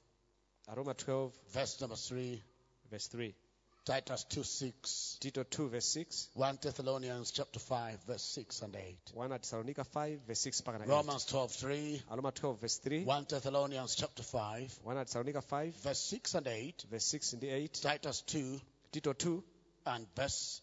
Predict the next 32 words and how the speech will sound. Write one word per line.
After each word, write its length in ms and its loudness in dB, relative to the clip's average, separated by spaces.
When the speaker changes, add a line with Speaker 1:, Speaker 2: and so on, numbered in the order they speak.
Speaker 2:
number 320 -2
six. 720 0
Speaker 1:
Verse 140 0
six. 500 0
Speaker 2:
And 280 -2
verse 300 2
number 160 0
twelve. 560 -2
Speaker 1:
Ndi 100 -8
verse 280 -2
twelve. 320 0
Speaker 2:
To 100 0
be 100 -8
sober 460 2
means 340 -4
not 200 0
to 80 0
be 100 -4
drunk. 420 -2
It 140 -10
means 320 -4
not 220 -2
to 140 -4
go 280 2
overboard. 600 2
Speaker 1:
Kukhala 440 0
moyo 420 0
wosaledzera, 720 0
wosachita 400 2
zinthu 160 0
mowonjeza 420 2
kwambiri. 440 -4